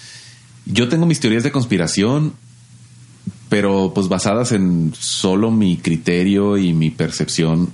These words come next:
de las cosas como las veo. Mi teoría de conspiración es que, en realidad, al que vemos como presidente, pues, realmente no es el presidente. Yo siempre he pensado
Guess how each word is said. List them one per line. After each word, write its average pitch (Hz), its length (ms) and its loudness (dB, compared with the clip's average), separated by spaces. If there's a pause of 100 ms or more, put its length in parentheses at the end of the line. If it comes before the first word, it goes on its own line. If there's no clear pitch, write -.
de 78 200 0
las 78 280 -2
cosas 82 260 -2
como 85 200 0
las 92 160 0
veo. 107 280 0 (840)
Mi 107 140 4
teoría 110 260 0
de 165 100 0
conspiración 147 560 0
es 135 320 -2 (120)
que, 101 460 2
en 101 140 2
realidad, 104 680 0 (480)
al 95 140 0
que 98 120 0
vemos 107 300 2
como 110 220 0
presidente, 92 840 0 (480)
pues, 123 140 0
realmente 160 400 2
no 151 100 2
es 151 120 0
el 156 60 -2
presidente. 98 680 -2 (300)
Yo 127 100 4
siempre 147 380 2
he 151 40 -2
pensado 139 680 0